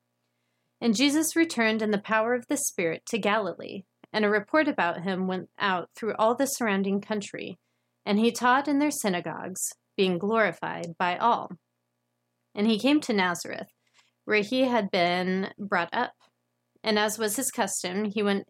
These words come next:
into the synagogue on the Sabbath day, and he stood up to read. And the scroll of the prophet Isaiah was given to him. He unrolled the scroll and found the place where it was written,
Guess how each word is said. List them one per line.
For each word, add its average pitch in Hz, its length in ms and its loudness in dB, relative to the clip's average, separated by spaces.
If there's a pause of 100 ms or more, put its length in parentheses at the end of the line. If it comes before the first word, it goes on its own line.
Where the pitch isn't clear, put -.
into 240 300 0
the 214 100 -4
synagogue 175 580 -2
on 196 120 0
the 196 40 0
Sabbath 185 460 -2
day, 180 340 -6 (440)
and 220 100 4
he 214 80 4
stood 254 340 0
up 175 180 0
to - 140 -12
read. - 420 -6 (460)
And 202 140 0
the 196 60 2
scroll 262 400 2
of 294 100 -2
the 339 80 -2
prophet 226 380 -2
Isaiah 196 480 0
was 185 200 -4
given 240 340 2
to - 140 -8
him. 196 320 -10 (460)
He 233 60 2
unrolled 220 400 0
the 302 80 0
scroll 175 520 0
and 185 220 -2
found 190 220 0
the 226 60 -2
place 185 420 -4
where 185 160 -2
it 185 100 -2
was 196 240 -6
written, 180 420 0